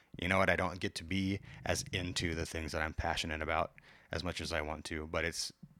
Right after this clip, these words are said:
I mean, it's not even a question of whether it's worth it or not, because, yeah, maybe I don't know about the latest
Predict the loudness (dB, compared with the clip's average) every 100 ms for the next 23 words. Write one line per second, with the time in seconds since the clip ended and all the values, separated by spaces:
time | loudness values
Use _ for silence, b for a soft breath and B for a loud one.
0 | _ _ _ -6 -4 -4 -2 0 0 -6
1 | -10 _ b b b b b b _ _
2 | -20 _ _ -6 4 4 4 0 -2 -2
3 | -2 -2 -4 0 0 0 -2 0 0 0
4 | -2 -4 -4 -4 -8 _ _ _ _ 6
5 | 6 6 4 4 0 0 -2 2 0 0
6 | -4 -4 -2 -6 -10